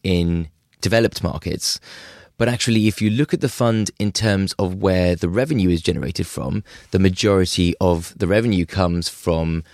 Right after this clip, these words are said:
um, developing markets. So it's, it's, I think that the interesting thing there is that, that that's fairly intuitive once you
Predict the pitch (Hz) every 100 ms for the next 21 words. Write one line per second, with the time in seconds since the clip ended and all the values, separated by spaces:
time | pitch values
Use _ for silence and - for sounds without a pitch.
0 | - _ - 87 82 90 87 151 180 143
1 | - - - - - 95 95 95 95 101
2 | - - - 110 - - - - - _
3 | _ 113 107 151 131 - 120 104 - 147
4 | - 151 127 143 127 123 127 98 90 85
5 | 92 92 58 110 - 127 - 151 147 131
6 | - 135 117 90 82 98 98 - - 92
7 | 90